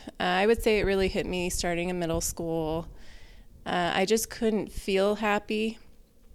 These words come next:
So even if everything was going well, I just felt kinda blah, apathetic.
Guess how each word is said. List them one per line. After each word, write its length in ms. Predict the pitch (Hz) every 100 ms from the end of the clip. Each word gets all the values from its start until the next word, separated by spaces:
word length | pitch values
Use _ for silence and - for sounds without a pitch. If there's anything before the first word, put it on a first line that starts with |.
| - -
So 140 | 269
even 200 | 254 247
if 140 | 214
everything 380 | 214 202 202 202
was 160 | 185 -
going 360 | 185 175 170
well, 360 | 165 170 175 180
I 200 | 180 180
just 260 | 175 175 -
felt 240 | 185 -
kinda 260 | - 185 170
blah, 540 | 170 165 180 185 175
apathetic. 920 | 170 185 185 170 170 165 - - -